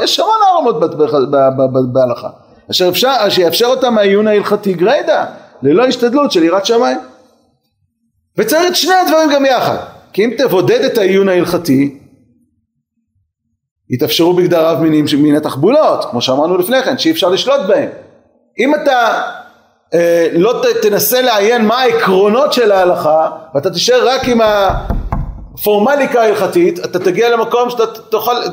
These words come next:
ת-, ת-, בעוד כמה שנים אתה תגיע למציאות של תורה שהיא, היא, היא, היא, אין הבדל בינה לבין כל העולם התרבותי, האנטי-יהודי שיכול להיות,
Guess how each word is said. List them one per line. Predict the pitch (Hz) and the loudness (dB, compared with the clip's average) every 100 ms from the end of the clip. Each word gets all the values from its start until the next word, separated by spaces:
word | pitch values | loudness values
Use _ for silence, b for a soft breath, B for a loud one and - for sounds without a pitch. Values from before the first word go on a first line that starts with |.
| - | -6
ת-, | 185 | -6
ת-, | 175 170 175 | -4 -2 -2
בעוד | 175 226 - | -2 -4 -2
כמה | 233 233 | -2 -2
שנים | - 190 190 | -2 -2 -2
אתה | 185 | -4
תגיע | 180 202 220 | -4 -2 0
למציאות | 220 214 208 208 214 233 | 0 0 -2 -6 -8 -6
של | 220 220 | -6 -2
תורה | 202 214 | -2 -2
שהיא, | 208 202 208 180 - _ - | -2 -6 -6 -8 -16 _ -12
היא, | 175 | -10
היא, | 175 180 180 - | -6 -2 -4 -4
היא, | 175 180 180 175 165 131 - | -2 0 2 0 -4 -12 -6
אין | 214 277 | -2 -2
הבדל | 185 269 | 0 -2
בינה | 269 285 294 | 0 0 0
לבין | 262 254 285 269 | 0 -2 -2 -2
כל | 247 269 | 0 0
העולם | 254 254 | 0 0
התרבותי, | 269 269 190 156 196 254 240 B B B | -2 -2 -4 -4 -4 -2 -2 B B B
האנטי-יהודי | 180 208 240 220 220 220 240 | -2 0 0 0 0 0 0
שיכול | 202 208 214 214 | 0 0 0 2
להיות, | 214 | 0